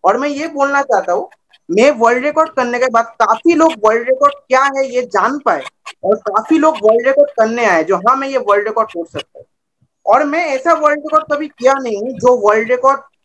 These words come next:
मतलब, आदरणीय ना हो या जो व-, world record को देख के कुछ सीखने को ना मिले। मैं ऐसा world record हमेशा करता हूँ जिससे को, जिससे देख के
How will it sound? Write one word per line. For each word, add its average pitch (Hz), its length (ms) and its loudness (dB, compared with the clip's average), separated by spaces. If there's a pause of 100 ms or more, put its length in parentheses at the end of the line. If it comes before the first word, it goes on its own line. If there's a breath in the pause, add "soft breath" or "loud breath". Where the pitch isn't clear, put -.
मतलब, 196 440 -2
आदरणीय 277 560 2
ना 240 180 2
हो 233 220 -2
या 233 340 0 (240)
जो 262 100 2
व-, 247 400 0
world 208 320 2
record 269 240 2
को 285 120 -2
देख 240 180 -4
के 285 140 -16
कुछ 285 180 -12
सीखने 269 400 -8
को 254 120 0
ना 160 160 0
मिले। 143 220 -10 (300)
मैं 262 120 2
ऐसा 330 340 2
world 320 220 -2
record 320 180 -2
हमेशा 269 360 -4
करता 226 300 -4
हूँ 143 80 -8
जिससे 220 420 -12
को, 294 360 -6
जिससे 214 360 -8 (360)
देख 262 220 0 (140)
के 160 60 -12